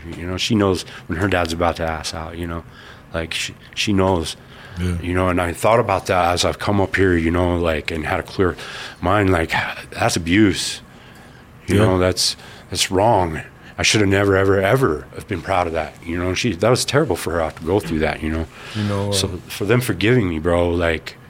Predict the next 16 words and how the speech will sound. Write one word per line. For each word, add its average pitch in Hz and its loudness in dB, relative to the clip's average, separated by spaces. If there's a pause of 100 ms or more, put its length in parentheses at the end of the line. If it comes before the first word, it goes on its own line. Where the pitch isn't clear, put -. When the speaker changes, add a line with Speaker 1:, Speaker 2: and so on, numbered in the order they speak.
Speaker 2:
Yeah. 113 0
Speaker 1:
has, 90 -2
has 95 -2
been 113 4
the, 107 4
f-, - -4 (260)
the 98 0
fuel 92 4
and 95 -2
the 82 -2
fire. 87 0 (640)
And 90 0
my 110 4
word 107 4
to 90 -6
you, 87 -2